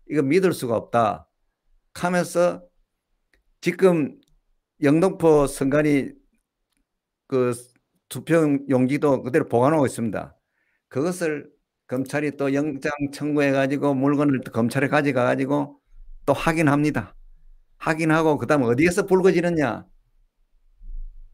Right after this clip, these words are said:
포렌식 전문가를 불러가 하면 전산으로 오가는 데이터도 드러나고요. 그다음 사전투표 선거인을 또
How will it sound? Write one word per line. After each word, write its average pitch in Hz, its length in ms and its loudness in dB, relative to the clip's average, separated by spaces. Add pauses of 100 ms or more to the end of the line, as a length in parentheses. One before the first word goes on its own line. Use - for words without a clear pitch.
(1200)
포렌식 190 580 2
전문가를 170 600 0
불러가 156 340 0
하면 127 280 -6 (1160)
전산으로 151 600 2 (100)
오가는 147 280 0
데이터도 143 560 -2
드러나고요. 123 800 -2 (1080)
그다음 143 420 2
사전투표 170 1000 -4
선거인을 156 920 -2
또 160 300 -8